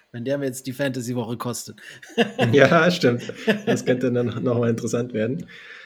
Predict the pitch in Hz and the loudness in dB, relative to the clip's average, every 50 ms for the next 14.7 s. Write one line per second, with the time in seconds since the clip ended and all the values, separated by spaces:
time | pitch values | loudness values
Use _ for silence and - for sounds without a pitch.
0 | - _ - 120 120 110 107 107 107 110 113 117 - - _ _ _ _ _ _ | -20 _ -12 -10 -6 -6 -4 -4 -4 -4 -6 -10 -12 -18 _ _ _ _ _ _
1 | _ - 113 113 113 110 104 - - 117 147 180 175 - - - 107 117 139 160 | _ -2 0 2 2 0 0 0 0 2 2 2 2 0 0 -2 -2 -2 -2 -2
2 | - - - - _ _ _ _ _ _ _ _ _ _ _ - 120 117 113 107 | -4 -8 -12 -18 _ _ _ _ _ _ _ _ _ _ _ -4 0 0 2 2
3 | 110 110 107 110 107 - - 135 139 135 - - 107 104 101 104 101 - 101 104 | 2 2 2 2 0 0 0 -2 -2 -2 -2 -4 -2 -2 -2 -2 -4 -4 -2 -2
4 | 107 104 - - 107 104 104 - - - - - - - - - - - - 101 | -2 -2 -4 -4 -6 -6 -8 -10 -14 -18 -18 -18 -18 -18 -18 -16 -12 -8 -4 -2
5 | 104 107 123 151 160 156 160 160 160 160 160 156 143 123 120 117 117 120 117 - | 0 2 2 2 2 2 2 2 2 2 2 0 -2 -2 0 0 0 0 -2 -4
6 | - 123 117 117 - 117 110 110 110 117 123 127 123 127 127 127 123 123 123 123 | -6 -6 -6 -4 -2 -2 0 0 0 0 0 0 0 -2 -4 -4 -4 -4 -6 -6
7 | 123 120 127 131 131 131 135 139 131 131 - - - - - 180 180 - - - | -6 -6 -4 -4 -4 -4 -6 -6 -8 -8 -10 -12 -6 0 0 2 2 4 2 2
8 | 95 - - - - - - - - 120 110 104 117 135 143 170 - - - - | 2 0 -4 -10 -12 -12 -14 -6 -4 -2 -2 0 0 -2 -2 -4 -6 -8 -10 -10
9 | - 131 131 120 135 180 185 160 - - _ _ _ _ - 127 123 113 - _ | -6 -4 -4 -2 -2 -4 -6 -8 -12 -20 _ _ _ _ -12 -10 -10 -12 -12 _
10 | _ _ - - 147 - - - 139 127 117 143 143 135 127 143 147 160 156 127 | _ _ -20 -18 -18 -14 -8 -4 -4 -4 -2 -2 -4 -2 2 2 4 4 2 0
11 | - 123 117 123 120 117 120 117 113 117 113 113 117 117 120 117 - 123 117 - | -2 -6 -4 -4 -4 -4 -6 -6 -6 -6 -6 -4 -4 -6 -6 -6 -8 -10 -10 -10
12 | - 113 113 107 113 110 110 117 - - 139 139 127 _ _ _ _ _ _ _ | -12 -10 -8 -8 -8 -8 -8 -10 -10 -12 -12 -12 -14 _ _ _ _ _ _ _
13 | _ _ - - 123 107 104 104 107 110 107 107 113 107 - 113 107 95 104 117 | _ _ -2 2 4 4 4 4 4 2 2 2 0 0 0 -2 -2 -2 -2 -2
14 | 120 117 127 127 127 123 - 131 120 123 - 131 127 127 | -4 -4 -4 -6 -6 -6 -8 -8 -6 -4 -2 -4 -4 -4